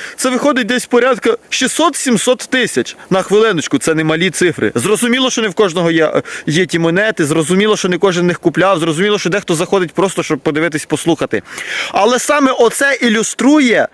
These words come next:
настрій, настрій більшості людей. Тобто настрій більшості людей який? Що ми зараз по-бистрому виростемо, я зафіксуюсь,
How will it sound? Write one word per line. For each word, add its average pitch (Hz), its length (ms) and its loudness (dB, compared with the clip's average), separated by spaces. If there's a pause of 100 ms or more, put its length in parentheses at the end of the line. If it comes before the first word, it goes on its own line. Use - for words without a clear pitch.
(500)
настрій, 165 640 0 (240)
настрій 226 580 0
більшості 226 600 -2
людей. 202 540 0 (400)
Тобто 233 280 0
настрій 226 400 0
більшості 220 500 -2
людей 226 320 0
який? 214 320 -2 (200)
Що 208 160 0
ми 277 140 0
зараз 285 360 0
по-бистрому 196 600 2
виростемо, 233 680 2
я 269 220 2
зафіксуюсь, 226 960 -2